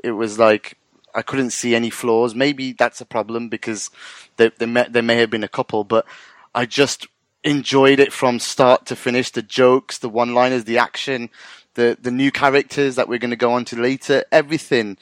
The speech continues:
just clicked. You know, Spider-Man clicked. We were worried about that.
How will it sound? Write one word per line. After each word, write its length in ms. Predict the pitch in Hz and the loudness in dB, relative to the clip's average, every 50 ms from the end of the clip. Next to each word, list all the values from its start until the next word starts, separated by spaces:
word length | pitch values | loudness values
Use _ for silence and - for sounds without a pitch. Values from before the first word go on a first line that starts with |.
| - - - - - _ _ _ _ _ | -20 -20 -20 -20 -20 _ _ _ _ _
just 480 | - - 147 - - - - - _ - | 0 0 0 0 -2 -6 -12 -14 _ -8
clicked. 640 | - - - 151 135 127 - - - - - - - _ - - | -6 -4 0 2 2 2 2 -2 -8 -10 -12 -14 -16 _ -12 -6
You 80 | 117 | -2
know, 140 | 117 120 123 | 0 2 2
Spider-Man 680 | 123 - - 160 143 143 143 147 139 139 127 120 120 - - | 0 0 2 4 4 4 4 2 2 0 0 0 -2 -6 -10
clicked. 320 | - - 127 127 123 - - | -8 -2 0 0 0 0 -2
We 100 | 123 120 | -2 0
were 80 | 117 | 2
worried 260 | 120 123 127 139 131 | 2 2 2 2 2
about 300 | 131 120 120 113 104 - - | 2 4 4 4 4 4 2
that. 220 | 104 98 - - | 0 0 -2 -2